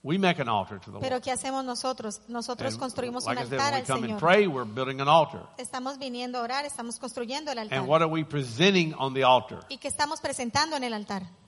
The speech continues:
Speaker 1: We're not presenting a dog or a cat or a bull or a
Speaker 2: No
Speaker 1: goat.
Speaker 2: estamos presentando un perro, un gato, ni un búfalo. ¿Qué presentamos en el altar?
Speaker 1: Ourselves.
Speaker 2: Nosotros mismos.
Speaker 1: Present your bodies a living sacrifice.
Speaker 2: Dice,
Speaker 1: Amen.
Speaker 2: "Presenta tus cuerpos como sacrificio
Speaker 1: So
Speaker 2: vivo".
Speaker 1: when we come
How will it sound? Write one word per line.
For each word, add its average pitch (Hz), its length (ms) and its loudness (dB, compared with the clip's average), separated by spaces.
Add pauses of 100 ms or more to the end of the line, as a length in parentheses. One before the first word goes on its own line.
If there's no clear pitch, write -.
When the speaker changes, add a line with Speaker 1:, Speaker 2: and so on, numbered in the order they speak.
Speaker 1:
We're 117 140 -6
not 127 240 2
presenting 135 680 -2
a 107 100 -12
dog 127 420 6
or 107 140 -4
a 101 40 -8
cat 135 380 2
or 113 200 -2
a 98 40 -2
bull 143 380 2
or 107 160 0
a 107 40 -4
Speaker 2:
No 127 200 4
Speaker 1:
goat. 175 100 4
Speaker 2:
estamos 269 220 0
presentando 254 500 -4
un 247 80 -8
perro, 262 400 0
un 247 80 -4
gato, 240 300 2 (520)
ni 226 200 -4
un 220 160 -4
búfalo. 247 480 -2
¿Qué 285 120 0
presentamos 262 560 -2
en 247 120 -2
el 226 100 -2
altar? 208 320 -6 (1000)
Speaker 1:
Ourselves. 113 640 -2
Speaker 2:
Nosotros 226 460 -2
mismos. 220 180 -6 (480)
Speaker 1:
Present 139 360 -2
your 139 100 -2
bodies 127 340 4
a 110 60 -2
living 131 340 -2
sacrifice. 107 600 -2
Speaker 2:
Dice, 247 160 -4
Speaker 1:
Amen. 226 140 -2
Speaker 2:
"Presenta 247 380 -4
tus - 200 -10
cuerpos 277 340 -2
como 254 200 -6
sacrificio 226 580 -4
Speaker 1:
So 226 60 0
Speaker 2:
vivo". - 180 2
Speaker 1:
when 131 100 0
we 143 100 0
come 147 120 2